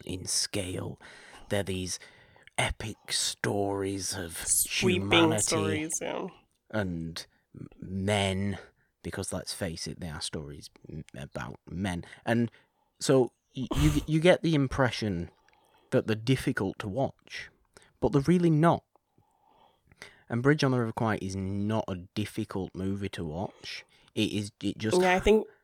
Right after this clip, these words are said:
Speaker 1: happens to be a very, very, um,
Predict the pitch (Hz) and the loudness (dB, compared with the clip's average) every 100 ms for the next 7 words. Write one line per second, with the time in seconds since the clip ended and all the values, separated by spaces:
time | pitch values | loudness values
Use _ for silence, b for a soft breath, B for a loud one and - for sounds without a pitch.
0 | b - 110 - 107 98 - - 85 98 | b -2 -2 0 -2 -2 -4 -6 -2 0
1 | 92 87 80 b b b b 90 98 98 | 0 -4 -8 b b b b -2 2 4
2 | 92 80 90 92 80 76 71 _ _ _ | 2 -2 -2 0 -2 -4 -8 _ _ _
3 | - _ - - - _ - 87 85 85 | -20 _ -18 -16 -20 _ -4 -2 -2 -2
4 | 80 73 73 | -4 -4 -8